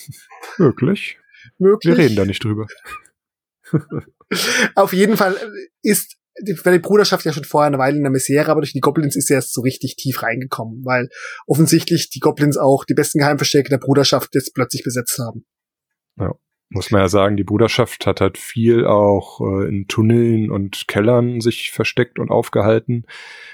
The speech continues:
Speaker 1: aber die Goblins haben halt auch sich in der Kanalisation darunter noch aufgehalten und da eben auch drüber die Wege dann da reingefunden. Ja, und das ist, war halt nichts vor ihnen sicher.
Speaker 2: Jetzt haben wir schon viel im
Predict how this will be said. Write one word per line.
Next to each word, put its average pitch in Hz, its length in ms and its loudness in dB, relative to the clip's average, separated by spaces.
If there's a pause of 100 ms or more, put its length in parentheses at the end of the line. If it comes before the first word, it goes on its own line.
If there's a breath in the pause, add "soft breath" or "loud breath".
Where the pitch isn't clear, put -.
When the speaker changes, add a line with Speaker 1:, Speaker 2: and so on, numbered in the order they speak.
(160 loud breath)
Speaker 1:
aber 110 160 2
die 107 80 2
Goblins 117 400 0
haben 107 180 2
halt 104 120 2
auch 104 200 2 (200)
sich 107 240 -4
in 117 80 2
der 113 80 4
Kanalisation 117 760 2
darunter 131 400 4
noch 92 160 -4
aufgehalten 104 720 -2
und 113 240 -8
da 107 240 2
eben 113 160 -4
auch 113 400 -6
drüber 117 300 -2
die 113 140 -4
Wege 117 220 4
dann 117 120 2
da 120 80 4
reingefunden. 113 720 0 (1300)
Ja, 107 200 0 (180)
und 98 220 -4
das 95 160 -4
ist, - 460 -6 (180)
war 104 140 2
halt 110 180 0
nichts - 300 -2
vor - 180 0
ihnen 123 140 0
sicher. 127 320 -2 (560 loud breath)
Speaker 2:
Jetzt 143 160 -4
haben 190 160 2
wir 220 80 4
schon 196 160 2
viel 226 260 0
im 202 300 2